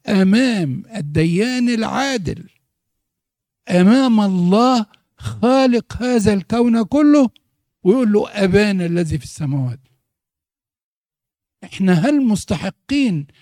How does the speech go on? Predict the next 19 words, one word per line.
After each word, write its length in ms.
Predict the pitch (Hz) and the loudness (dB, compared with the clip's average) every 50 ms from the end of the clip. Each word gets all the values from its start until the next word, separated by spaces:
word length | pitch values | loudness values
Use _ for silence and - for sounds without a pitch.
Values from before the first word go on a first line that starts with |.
| _ _ _ - | _ _ _ -6
لحبك 960 | 156 156 170 160 131 - - - 247 294 302 302 269 220 202 214 190 175 156 147 | 0 0 2 2 0 -2 -4 -4 -4 -4 -4 -4 -8 -2 0 2 2 2 -2 -4
ده 300 | 151 151 202 233 214 190 | -4 -2 0 0 0 -2
لينا 500 | 202 196 214 254 262 240 180 139 131 123 - _ _ _ _ - | -2 -2 -2 0 0 0 0 -2 -4 -6 -8 _ _ _ _ -4
إن 160 | 185 160 170 226 | 0 2 2 2
إحنا 320 | 262 - 208 202 190 185 | 2 0 -2 -2 -2 -2
تخلينا 760 | - - - - 185 185 185 190 214 254 262 233 185 175 170 | -2 -6 -6 -4 -4 -4 -2 0 0 2 2 2 0 -2 -2
أولادك؟ 680 | 175 180 185 196 226 262 269 302 269 233 _ _ - - - _ _ _ _ _ _ _ _ _ _ _ _ _ _ _ _ _ _ _ _ _ _ _ _ _ _ _ _ _ _ _ _ _ _ _ _ _ _ _ _ _ _ _ _ _ _ _ _ _ _ _ _ _ _ _ _ _ _ _ _ _ _ _ _ _ _ _ _ _ _ _ _ _ _ _ _ _ _ _ _ _ _ _ _ _ _ _ _ _ - | 0 0 0 0 -2 -2 -2 -4 -6 -6 _ _ -20 -20 -20 _ _ _ _ _ _ _ _ _ _ _ _ _ _ _ _ _ _ _ _ _ _ _ _ _ _ _ _ _ _ _ _ _ _ _ _ _ _ _ _ _ _ _ _ _ _ _ _ _ _ _ _ _ _ _ _ _ _ _ _ _ _ _ _ _ _ _ _ _ _ _ _ _ _ _ _ _ _ _ _ _ _ _ _ _ _ _ _ _ -2
كان 140 | 160 156 160 | -2 -2 -2
في 460 | - - 208 214 214 202 175 - - _ _ _ _ _ _ | 0 0 0 2 2 0 -2 -6 -12 _ _ _ _ _ _
حوار 460 | _ _ - 151 151 165 185 190 175 | _ _ -4 -2 0 0 0 -2 -4
جميل 500 | 156 139 147 147 147 170 180 175 156 180 | -6 -6 -4 -4 -2 -2 -4 -4 -6 -6
أو 240 | 170 160 165 156 143 | -6 -6 -4 -4 -4
مقارنة 600 | 143 139 143 - - 185 175 180 180 156 135 135 | -4 -6 -6 -8 -4 -4 -2 -2 -2 -2 -2 -2
جميلة 540 | 135 123 139 139 156 170 165 147 135 139 131 - _ _ _ _ _ _ _ _ _ - | -4 -4 -4 -4 -2 -2 -2 -2 -4 -4 -6 -8 _ _ _ _ _ _ _ _ _ -10
كان 180 | 139 135 135 | -6 -4 -2
عاملها 360 | 139 139 135 147 165 160 151 | -2 -2 -2 -2 -2 -2 -2
أبونا 280 | 143 131 151 151 143 143 | -4 -4 -4 -4 -4 -4
بولس 360 | 135 139 156 151 143 120 110 | -4 -4 -6 -6 -6 -6 -6
جورج 640 | 113 143 156 151 135 127 113 110 123 135 143 135 135 | -6 -6 -6 -6 -6 -8 -10 -10 -10 -10 -10 -10 -12